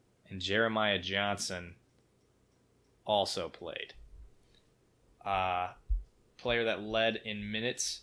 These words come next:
for the New Or-, excuse me, the Brooklyn Nets was Chris Chiozza,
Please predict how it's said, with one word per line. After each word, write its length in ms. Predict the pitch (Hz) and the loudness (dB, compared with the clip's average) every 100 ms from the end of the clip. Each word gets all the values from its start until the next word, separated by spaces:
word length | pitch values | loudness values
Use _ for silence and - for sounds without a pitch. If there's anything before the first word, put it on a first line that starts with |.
| - | -16
for 540 | - - 117 113 113 110 | -16 -6 -2 0 0 0
the 80 | 110 | -4
New 180 | 110 113 | -4 -2
Or-, 200 | 113 113 | -2 -2
excuse 420 | 113 107 - 107 | -2 -4 -4 -4
me, 160 | 98 95 | -4 -4
the 240 | 113 107 98 | 0 0 2
Brooklyn 480 | 113 110 120 107 | -2 -2 -2 -2
Nets 340 | 104 113 - - | 0 -2 -2 -8
was 640 | 101 101 104 101 95 - - - - _ _ _ _ _ _ _ - - - _ _ _ - _ _ _ _ _ _ _ _ _ _ _ _ _ - - - | -8 -4 0 0 -2 -8 -12 -20 -20 _ _ _ _ _ _ _ -20 -20 -20 _ _ _ -20 _ _ _ _ _ _ _ _ _ _ _ _ _ -12 -12 -10
Chris 280 | - 120 - | 0 0 2
Chiozza, 600 | - 110 113 110 123 | 0 2 2 2 0